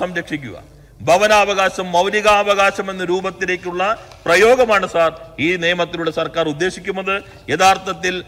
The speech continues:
ജനങ്ങളുടെ പക്ഷത്ത് നിൽക്കുന്നവരായിരുന്നു പ്രതിപക്ഷമെങ്കിൽ രാവിലത്തെ പ്രതിഷേധമൊക്കെ മറന്നോട്ടെ, അതിങ്ങനെ വട-, അവരുടെ ഒരു അനുഷ്ഠാനമായിട്ട് നടക്കുകയാണല്ലോ. ഈ പ്രശ്നത്തിൽ ചർച്ച ചെയ്യാനെങ്കിലും അവർ ഇവിടെ ഇരിക്കേണ്ടതല്ലേ സാർ? ഇത്തരം പ്രശ്നങ്ങളാണോ അവർ, അവരെ ബാധിക്കുന്നത്?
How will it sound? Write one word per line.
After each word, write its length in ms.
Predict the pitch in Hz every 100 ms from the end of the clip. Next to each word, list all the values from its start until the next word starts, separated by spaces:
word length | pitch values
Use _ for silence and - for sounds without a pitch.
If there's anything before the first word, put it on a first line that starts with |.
| - 113
ജനങ്ങളുടെ 500 | 165 185 190 185 185 180
പക്ഷത്ത് 400 | 175 - 175 180
നിൽക്കുന്നവരായിരുന്നു 1040 | 170 170 - 190 190 185 175 190 202 202 202 185
പ്രതിപക്ഷമെങ്കിൽ 680 | 190 208 208 208 208 202 123 - - - -
രാവിലത്തെ 380 | 131 185 220 226
പ്രതിഷേധമൊക്കെ 460 | 220 214 226 220 214 190
മറന്നോട്ടെ, 320 | 196 190 143
അതിങ്ങനെ 260 | 139 175 190 185
വട-, 180 | 185 175
അവരുടെ 280 | 185 180 180 170 - -
ഒരു 140 | 165 175 165 117 117 143
അനുഷ്ഠാനമായിട്ട് 580 | 175 - 185 185 180 175
നടക്കുകയാണല്ലോ. 560 | 160 160 147 120 113 - - - - - - 131
ഈ 20 | 170 196
പ്രശ്നത്തിൽ 420 | 196 196 196 185 170
ചർച്ച 240 | 170 175 208 190
ചെയ്യാനെങ്കിലും 480 | 190 190 185 180 175
അവർ 100 | 170
ഇവിടെ 120 | 165
ഇരിക്കേണ്ടതല്ലേ 480 | 160 165 156 143 117 -
സാർ? 100 | 78 - - - - - - _
ഇത്തരം 240 | 165 214 220
പ്രശ്നങ്ങളാണോ 640 | 208 208 214 208 202 220 202 104 - - 175
അവർ, 140 | 196 190 175
അവരെ 180 | 185 190 180
ബാധിക്കുന്നത്? 500 | 190 180 202 208